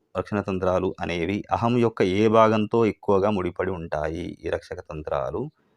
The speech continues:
అహం యొక్క ఏ భాగంతో ముడిపడి ఉంటాయి అంటుండు. So, ఇడ్, సూపర్ ఈగో,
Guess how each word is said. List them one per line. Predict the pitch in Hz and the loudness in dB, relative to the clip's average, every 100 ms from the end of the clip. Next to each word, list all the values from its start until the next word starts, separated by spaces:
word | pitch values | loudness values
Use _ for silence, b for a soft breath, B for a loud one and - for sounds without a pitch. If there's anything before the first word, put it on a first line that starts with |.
| _ | _
అహం | - 82 101 | -8 -4 -2
యొక్క | 92 82 - | -2 -4 -6
ఏ | 113 90 92 | -6 -2 -2
భాగంతో | 92 92 87 85 - | 0 0 -2 -6 -8
ముడిపడి | 107 87 - 87 | -8 -8 -8 -10
ఉంటాయి | 78 78 - 87 | -12 -14 -14 -14
అంటుండు. | 104 - _ _ _ _ _ _ _ _ _ _ _ _ _ | -18 -20 _ _ _ _ _ _ _ _ _ _ _ _ _
So, | 95 82 104 | -4 0 -2
ఇడ్, | 101 | -2
సూపర్ | - 87 92 | -4 -6 -2
ఈగో, | 90 90 87 104 | -2 0 0 0